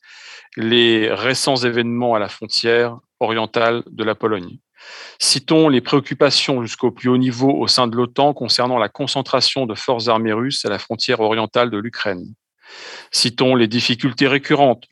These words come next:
plus ou moins militarisées, en Méditerranée orientale, entre la Turquie d'une part et Chypre ou la Grèce d'autre part. Citons l'inquiétude croissante dans la Baltique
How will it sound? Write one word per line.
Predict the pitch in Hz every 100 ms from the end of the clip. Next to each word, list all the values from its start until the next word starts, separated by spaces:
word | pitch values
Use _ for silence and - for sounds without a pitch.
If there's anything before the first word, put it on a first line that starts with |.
| _ -
plus | - 120 120
ou | 127
moins | 131 127
militarisées, | 123 120 135 135 123 120 117
en | 104
Méditerranée | 101 117 117 127 113 113 117 -
orientale, | 104 107 107 117 131 156 156 - - - - -
entre | 117 -
la | 113
Turquie | 107 139 - 131
d'une | 123 117
part | 123 123 143 156 147 - - _
et | 117 110
Chypre | - 151 160 127
ou |
la | 120
Grèce | 113 117 127 110
d'autre | 123 117 120
part. | 107 98 - - _ _ _ - - -
Citons | - 139 165 160 139
l'inquiétude | 123 135 - 143 175 135
croissante | - 151 139 - 135 117
dans | 110
la | 117
Baltique | 117 131 - 120 -